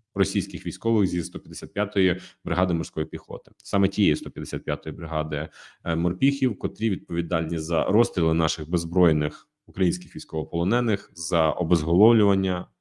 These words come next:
декого із них. А, і от цілий взвод, це є відповідні підтвердження вже на російських пабліках,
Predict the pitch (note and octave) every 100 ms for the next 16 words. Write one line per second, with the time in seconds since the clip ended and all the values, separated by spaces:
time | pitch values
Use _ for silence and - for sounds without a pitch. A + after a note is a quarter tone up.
0 | _ _ - F2 F#2 - E2 E2 D#2+ E2+
1 | E2 - - - - - F2 E2+ G2+ A2
2 | B2 - B2+ A#2 G2 F#2+ A2 D3 D3 -
3 | G2 F#2 F2 F#2+ F2+ E2+ F2+ F#2 E2+ E2+
4 | D#2+ E2 E2+ - E2+ - - A#2 A#2+ G#2
5 | G2 -